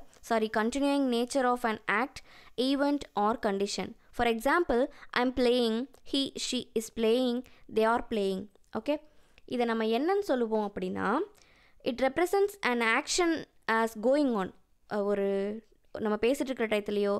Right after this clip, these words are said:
பேசிட்டு இருக்கிற டயத்துல ஒரு விஷயம் going on அப்படின்னா, ஒரு விஷயம் நடந்துட்டு இருக்கு அப்படின்னா, அந்த தொடர் நிகழ்வை கூறுறது, குறிக்கிறது தான் வந்து present continuous tense அப்படின்னு சொல்றோம்.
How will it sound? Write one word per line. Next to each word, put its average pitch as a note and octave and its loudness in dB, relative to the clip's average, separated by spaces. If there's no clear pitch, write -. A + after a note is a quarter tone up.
பேசிட்டு C#4+ 2
இருக்கிற B3+ 0
டயத்துல A3+ 2
ஒரு C4+ 4
விஷயம் B3+ 0
going A#3 2
on G#3 0
அப்படின்னா, G3 -2
ஒரு A3 2
விஷயம் A#3 0
நடந்துட்டு A3+ 0
இருக்கு G3+ 0
அப்படின்னா, F#3 -2
அந்த B3 2
தொடர் B3+ 2
நிகழ்வை C4+ 4
கூறுறது, G#3 0
குறிக்கிறது B3+ 0
தான் A3 0
வந்து A3 0
present B3+ 0
continuous G#3+ -2
tense F#3+ -2
அப்படின்னு G3 -4
சொல்றோம். G#3 0